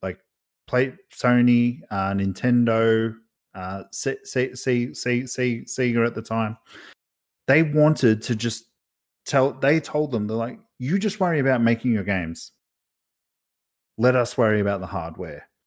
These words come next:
Now, the three D O came out. It wasn't just the Panasonic one. There was, there was two other iterations. It was almost like it was a D V D player. Like, you had, you got your Sony, Panasonic,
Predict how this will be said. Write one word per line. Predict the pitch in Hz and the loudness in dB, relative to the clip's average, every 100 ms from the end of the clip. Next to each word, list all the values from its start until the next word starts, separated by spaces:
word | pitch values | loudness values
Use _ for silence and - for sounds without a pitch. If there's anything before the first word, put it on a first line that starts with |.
| _ - | _ -2
Now, | 110 | 0
the | |
three | 107 143 160 | 0 0 2
D | 139 | 4
O | 120 110 | 2 2
came | - 110 104 | 0 -2 -2
out. | 101 107 | -4 -4
It | 110 | -2
wasn't | 135 135 123 | -2 0 -2
just | 123 - | -4 -8
the | - | -8
Panasonic | - 107 98 127 117 - | -2 -2 -2 -2 -2 0
one. | 120 110 | 0 2
There | 101 | 0
was, | 101 | -2
there | 107 | -2
was | 101 98 | -4 -4
two | - 113 | -2 -2
other | 101 101 101 | -2 -4 -6
iterations. | 110 101 95 101 - 101 95 - - - - | -6 -4 0 -2 -2 -4 -4 -8 -14 -20 -6
It | 135 | 2
was | 135 | 4
almost | 156 190 165 | 6 6 4
like | 147 127 | 2 2
it | |
was | 131 113 | 0 2
a | 117 104 95 | 4 2 0
D | 120 113 | 0 2
V | 107 | 2
D | 101 98 | 0 0
player. | 98 101 95 85 82 - | -2 -2 -2 -2 -6 -10
Like, | 95 110 | -10 -8
you | |
had, | 98 101 - | -8 -8 -14
you | 98 | -8
got | 107 | -8
your | 104 | -8
Sony, | - 104 101 98 | -6 -4 -4 -4
Panasonic, | - 98 95 101 101 | -6 -8 -8 -8 -8